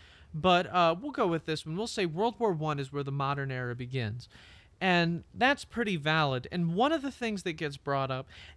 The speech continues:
is just how much technology and warfare changed from before World War One to when World War One happened.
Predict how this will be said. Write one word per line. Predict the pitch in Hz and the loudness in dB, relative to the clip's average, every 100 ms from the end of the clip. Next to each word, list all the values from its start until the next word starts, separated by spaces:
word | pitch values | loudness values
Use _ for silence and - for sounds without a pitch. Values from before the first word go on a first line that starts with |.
| _ | _
is | 233 233 165 | 0 0 -2
just | - 175 214 196 - - - - - - _ _ - - | -4 2 2 2 -4 -16 -20 -20 -20 -20 _ _ -18 -10
how | - 262 302 311 | -2 4 4 4
much | 254 165 156 143 123 - - - - - - - | 4 2 4 2 0 -8 -12 -14 -20 -20 -20 -10
technology | - 175 160 156 170 190 160 170 170 | -4 -4 0 2 2 2 0 -2 -4
and | 147 143 | -4 -4
warfare | 135 156 156 - 151 | -2 0 0 -2 -2
changed | 135 - 156 139 123 113 - - - _ - _ - - | -4 -6 -4 -4 -4 -8 -12 -20 -20 _ -20 _ -20 -20
from | - 170 151 139 135 135 - 135 | -4 2 2 2 -2 -8 -10 -6
before | 156 - 190 185 | -4 0 2 2
World | 165 170 147 | 2 -2 0
War | 151 143 | -2 0
One | 139 139 | -2 -4
to | 135 - | -6 -6
when | 160 156 151 143 | -2 -2 -2 -2
World | 139 135 - | -2 -4 -4
War | 131 127 | -4 -4
One | 127 127 120 113 - - | -4 -4 -6 -8 -14 -14
happened. | - - 139 - 117 110 | -4 2 2 2 -6 -8